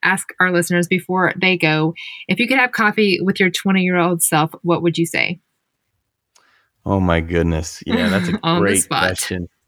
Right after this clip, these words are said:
Speaker 2: Yeah, I think, uh, I think if I was gonna have coffee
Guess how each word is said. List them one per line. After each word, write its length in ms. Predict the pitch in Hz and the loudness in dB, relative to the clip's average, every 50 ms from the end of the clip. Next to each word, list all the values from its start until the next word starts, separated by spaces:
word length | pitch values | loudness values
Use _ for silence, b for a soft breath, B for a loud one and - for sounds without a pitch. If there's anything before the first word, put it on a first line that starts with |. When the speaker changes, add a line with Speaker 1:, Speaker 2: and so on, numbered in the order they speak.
| _ _ b b b b b b b b b b b b _ - | _ _ b b b b b b b b b b b b _ -2
Speaker 2:
Yeah, 400 | 120 117 117 117 113 107 101 - - - | 0 2 2 4 4 2 0 0 -2 -2
I 80 | 120 | -4
think, 320 | 131 - - 170 165 - - | -2 0 -2 -2 -2 0 -2
uh, 140 | 147 131 - | -2 -2 -2
I 80 | - 135 | -4 -4
think 200 | - 202 208 190 | -4 -4 -4 -4
if 120 | 160 - | -4 -2
I 80 | - 131 | 0 0
was 120 | 147 139 | 0 0
gonna 160 | 131 135 123 120 | 0 2 2 2
have 180 | 120 113 - | 2 0 -2
coffee 560 | - - 104 98 95 - - 101 98 98 95 | -2 0 0 0 0 -2 -2 -2 -2 -2 -6